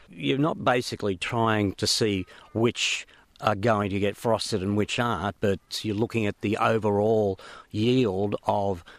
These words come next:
the same varieties planted high and, and low. Is that the case?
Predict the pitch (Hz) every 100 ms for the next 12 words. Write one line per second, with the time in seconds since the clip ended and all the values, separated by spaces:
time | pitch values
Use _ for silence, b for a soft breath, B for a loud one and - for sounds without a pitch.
0 | B B - 123 - 147 120 117 107 104
1 | 101 101 101 92 - 113 104 95 - 113
2 | 104 98 98 101 101 107 98 104 104 82
3 | 95 123 - - 131